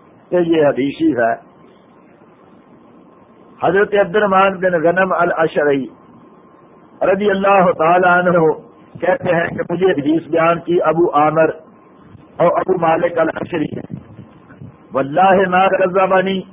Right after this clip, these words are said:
سامع النبی صلی اللہ علیہ وآلہ وسلم، اللہ کی قسم میں جھوٹ نہیں کہتا کہ میں نے رسول اللہ صلی اللہ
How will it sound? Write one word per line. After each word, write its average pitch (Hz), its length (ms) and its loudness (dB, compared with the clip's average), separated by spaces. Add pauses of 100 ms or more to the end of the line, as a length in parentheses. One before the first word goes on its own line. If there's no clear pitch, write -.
(160)
سامع 175 240 2
النبی 165 440 0 (160)
صلی 165 160 -2
اللہ 156 140 -2
علیہ 143 300 0
وآلہ 143 220 2
وسلم، 123 360 -4 (1040)
اللہ 151 200 -2
کی 180 220 0
قسم 190 400 -2 (1400)
میں 180 240 0
جھوٹ 175 420 0
نہیں 208 240 -2
کہتا 170 540 2 (340)
کہ 156 100 -2
میں 180 220 0
نے 196 120 0
رسول 196 400 0
اللہ 196 240 2 (100)
صلی 185 180 0
اللہ 180 300 2